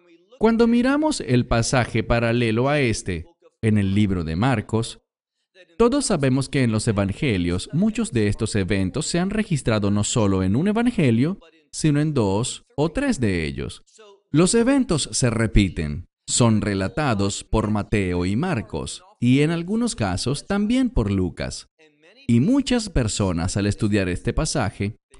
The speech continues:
prefieren el evangelio de Marcos, por lo que dice en Marcos capítulo siete, verso diecinueve. Allí hay una especie de resumen.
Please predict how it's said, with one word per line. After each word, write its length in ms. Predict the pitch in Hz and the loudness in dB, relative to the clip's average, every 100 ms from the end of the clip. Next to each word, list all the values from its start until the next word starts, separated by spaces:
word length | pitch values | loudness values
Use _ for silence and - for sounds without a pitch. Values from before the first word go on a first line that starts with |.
| - | -2
prefieren 640 | 185 - 123 98 101 107 - | -2 0 0 0 0 -4 0
el 140 | 104 | 0
evangelio 600 | 104 98 98 - 98 85 | 2 0 -2 -2 -2 -2
de 120 | 76 80 | -4 -4
Marcos, 560 | 127 117 - 67 - - _ - _ _ | -4 -4 -8 -12 -12 -20 _ -20 _ _
por 200 | 117 110 | 2 4
lo 180 | 107 104 | 2 0
que 100 | 107 | -2
dice 460 | 139 196 123 143 - | 0 -2 -2 -4 -4
en 200 | 110 113 | 0 2
Marcos 540 | 95 98 95 - 123 - | 2 0 -2 -4 -6 -4
capítulo 480 | 110 - 175 220 | -4 -2 -2 -2
siete, 540 | 220 - 104 90 107 - _ _ _ _ - | 0 0 -2 -2 -8 -8 _ _ _ _ -4
verso 440 | 95 98 87 92 | -2 0 -2 -4
diecinueve. 840 | 85 80 - 95 127 117 82 - _ _ _ _ _ _ _ _ - - - | -4 -4 -2 0 0 -2 -6 -12 _ _ _ _ _ _ _ _ -20 -20 -4
Allí 340 | 113 113 185 | 0 0 2
hay 160 | 240 170 | 0 2
una 140 | 117 | 0
especie 580 | 107 - - 104 98 104 | -2 -2 0 0 0 -2
de 140 | 85 85 | -2 -6
resumen. 800 | - 110 - 220 165 95 85 | -4 -2 0 0 2 0 -2